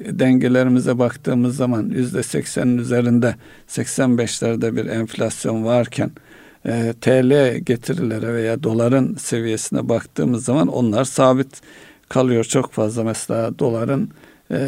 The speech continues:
aşağı yukarı bir iki aydır belli seviyelerde çok küçük artışlarla gidiyor. Dolayısıyla elinde Türk lirası olanlar, e, bunun değerini korumak için,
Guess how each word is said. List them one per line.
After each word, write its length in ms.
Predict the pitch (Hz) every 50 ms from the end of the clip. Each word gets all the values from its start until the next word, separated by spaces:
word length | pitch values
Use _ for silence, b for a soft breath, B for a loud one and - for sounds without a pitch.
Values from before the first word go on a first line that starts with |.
| 131 - -
aşağı 320 | - - - - - 123 123
yukarı 460 | 123 - - 120 123 123 - - - -
bir 240 | 131 113 113 113
iki 260 | - - - - - 127
aydır 460 | 117 101 98 - - - - - - _ -
belli 300 | - 120 127 127 131 131
seviyelerde 760 | - - - 131 127 120 113 107 104 104 107 - - - 151
çok 280 | 156 - - 151 156 -
küçük 260 | - - - - -
artışlarla 680 | - 123 120 - - - - - 131 127 123 117 113
gidiyor. 380 | 107 104 - - - - - - B B B B B B B B -
Dolayısıyla 580 | 139 131 147 156 175 156 151 - - - -
elinde 440 | - 120 120 131 131 127 127 123 - 120 131 156 - -
Türk 240 | - 170 170 - -
lirası 340 | - 123 113 - - - -
olanlar, 520 | 127 127 135 131 123 127 147 160 - - B B B B B B B B B B B B -
e, 260 | 135 131 131 131 127 127 127 131
bunun 440 | 139 147 147 143 131 120 120 - 120
değerini 400 | 120 131 135 131 131 135 135 135
korumak 480 | 135 - 143 135 131 127 135 127 127
için, 380 | - - - 160 160 170 -